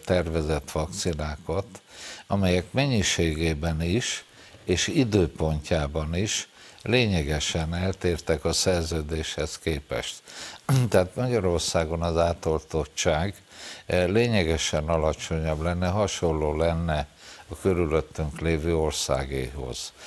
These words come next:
országokéhoz. Ugyanakkor viszont kényszer az oltás, egyszerűen az emberi életek megmentésének jelen pillanatban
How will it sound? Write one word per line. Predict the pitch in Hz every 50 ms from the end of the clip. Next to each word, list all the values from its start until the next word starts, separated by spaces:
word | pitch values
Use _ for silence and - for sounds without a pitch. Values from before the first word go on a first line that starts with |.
| - - -
országokéhoz. | - 95 98 90 - - - 90 80 78 73 78 80 76 - - - 101 92 90 82 73 69 73 60 58 - - - - - - - - - - - - - -
Ugyanakkor | - 123 147 131 110 90 85 80 76 - - - 82 80 80
viszont | 82 90 82 - - - 92 87 92 107 98 - -
kényszer | - - - 135 131 120 110 - - - 92 76 69
az | 73 73 71 69 - - -
oltás, | 80 80 78 76 - - - 76 73 76 95 - - - - - - - - - - - - -
egyszerűen | - 123 131 - - - - 95 85 82 85 82 80 78
az | 80 76 71 85
emberi | 90 90 87 82 82 80 78 80
életek | 82 85 82 82 80 80 - - 80 73 - -
megmentésének | 87 87 90 80 80 85 85 80 76 73 - - 78 76 - - - 85 85 78 78 80 85 92 - - - - - - - - - -
jelen | - 87 98 107 107 101 92 85 76 71 -
pillanatban | - 87 87 87 87 82 85 85 80 76 80 82 85 85 90 92 95